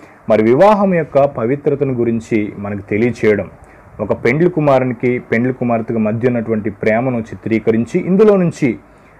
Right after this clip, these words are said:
దేవుడు తన ప్రజల ఎడల ఏ విధమైనటువంటి ప్రేమను కలిగి ఉన్నాడో, ఆయన కలిగి ఉన్నటువంటి లోతైన ప్రేమను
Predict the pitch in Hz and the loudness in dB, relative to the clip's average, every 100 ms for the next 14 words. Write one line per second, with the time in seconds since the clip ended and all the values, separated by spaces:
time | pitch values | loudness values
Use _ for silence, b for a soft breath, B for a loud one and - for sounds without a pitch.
0 | b - 110 190 226 196 190 165 143 135 | b -4 2 4 6 6 4 2 0 -2
1 | 127 123 170 170 156 131 123 120 113 113 | -2 0 2 4 4 4 4 2 2 4
2 | 143 147 139 127 113 120 113 - 107 113 | 4 2 0 -2 -4 -4 -4 -4 -4 -2
3 | 120 110 104 101 104 98 98 104 104 113 | -2 -2 -2 -2 -4 -4 -4 -6 -2 0
4 | 151 151 127 123 113 107 104 120 131 123 | 2 0 -2 -2 -2 0 0 0 0 -2
5 | 110 - 104 120 127 104 110 | -4 -4 -2 -2 -2 -2 -4